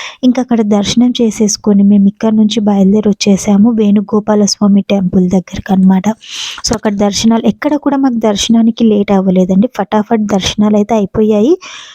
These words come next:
దర్శనాలు అయిన వెంటనే ఇంకొక ప్లేస్, ఒక్కొక్క ప్లేస్ ఎక్స్‌ప్లోర్ చేసుకుంటూ వచ్చేసాము. So ఇక్కడ ఈ ఫుడ్ స్టాల్స్ పెట్టారు, కానీ వీటికి మాత్రం కవర్ వేయలేదన్నమాట. So అలా పెడితే డస్ట్ పడదా, జనాలు వస్తూ పోతూ ఉంటే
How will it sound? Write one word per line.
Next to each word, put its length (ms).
దర్శనాలు 480
అయిన 240
వెంటనే 400
ఇంకొక 440
ప్లేస్, 320
ఒక్కొక్క 320
ప్లేస్ 220
ఎక్స్‌ప్లోర్ 460
చేసుకుంటూ 400
వచ్చేసాము. 540
So 100
ఇక్కడ 260
ఈ 140
ఫుడ్ 240
స్టాల్స్ 420
పెట్టారు, 440
కానీ 180
వీటికి 380
మాత్రం 360
కవర్ 280
వేయలేదన్నమాట. 760
So 120
అలా 160
పెడితే 260
డస్ట్ 280
పడదా, 360
జనాలు 340
వస్తూ 340
పోతూ 380
ఉంటే 200